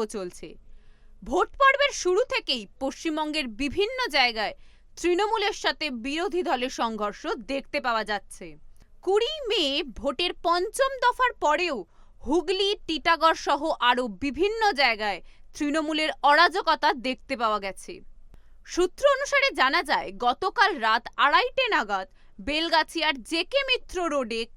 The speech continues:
কাশীপুর মণ্ডল সাংগঠনিক এলাকায় কলকাতা পুরসভার তিন নম্বর ওয়ার্ডের বিজেপি কর্মী তারক দাসের বাইক তৃণমূল কর্মীদের দ্বারা জ্বালানো হয়। শুধু তাই নয়,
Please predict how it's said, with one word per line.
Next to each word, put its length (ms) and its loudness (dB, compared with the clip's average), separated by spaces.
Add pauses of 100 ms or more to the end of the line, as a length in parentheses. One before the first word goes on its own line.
কাশীপুর 600 0
মণ্ডল 440 -4
সাংগঠনিক 960 -2
এলাকায় 500 0 (460)
কলকাতা 540 0
পুরসভার 580 0 (240)
তিন 160 -4 (100)
নম্বর 380 2
ওয়ার্ডের 440 2
বিজেপি 600 -6
কর্মী 380 -2 (140)
তারক 380 6
দাসের 340 -2
বাইক 360 0 (420)
তৃণমূল 460 2
কর্মীদের 540 2
দ্বারা 260 2
জ্বালানো 480 4
হয়। 260 -6 (240)
শুধু 280 2 (100)
তাই 220 6
নয়, 260 -4